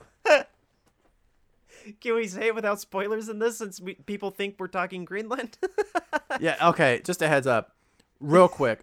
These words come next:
Speaker 1: spoilers for Army of the Dead if you haven't listened to that review or watched it yet, because we forgot this.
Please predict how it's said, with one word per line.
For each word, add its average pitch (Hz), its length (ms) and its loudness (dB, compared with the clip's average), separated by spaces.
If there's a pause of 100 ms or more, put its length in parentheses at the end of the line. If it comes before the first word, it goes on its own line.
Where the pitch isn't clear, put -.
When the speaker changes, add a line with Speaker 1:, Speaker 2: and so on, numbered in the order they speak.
Speaker 1:
spoilers 240 800 0
for 147 460 -2
Army 147 260 0
of 139 100 -4
the 127 80 -6
Dead 117 520 -2
if 113 240 -6
you 113 720 -6 (100)
haven't 120 380 0
listened 117 240 -8
to 113 100 -10
that 101 140 -6
review 95 260 -8
or 98 180 -10
watched 87 300 -10
it 64 80 -18
yet, 78 300 -12
because - 260 -16
we 98 140 -14
forgot 90 560 -8
this. - 380 -12